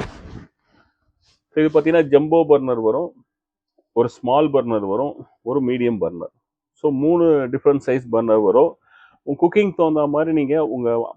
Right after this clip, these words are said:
பாத்திரத்துக்கு தகுந்த மாதிரி நீங்க பர்னரை சூஸ் பண்ணி வச்சீங்க அப்படின்னா நம்ம கேஸ் வந்து மிச்சப்படுத்திக்கலாம்.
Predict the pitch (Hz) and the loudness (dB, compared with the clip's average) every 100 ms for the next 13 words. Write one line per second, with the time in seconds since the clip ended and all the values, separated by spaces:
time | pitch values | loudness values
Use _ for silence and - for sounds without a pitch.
0 | _ 135 160 170 143 147 143 135 143 151 | _ 2 2 0 -2 -2 0 -2 -2 -4
1 | 139 120 135 147 139 139 131 - 120 117 | -4 -4 -2 -2 -2 -6 -10 -8 -8 -6
2 | 110 - 120 120 98 104 160 147 123 101 | -6 -8 -6 -4 -4 -4 -6 -8 -10 -4
3 | 117 147 - 123 117 110 113 107 104 98 | -2 -2 -4 -8 -10 -12 -12 -12 -12 -10
4 | 107 143 | -8 -8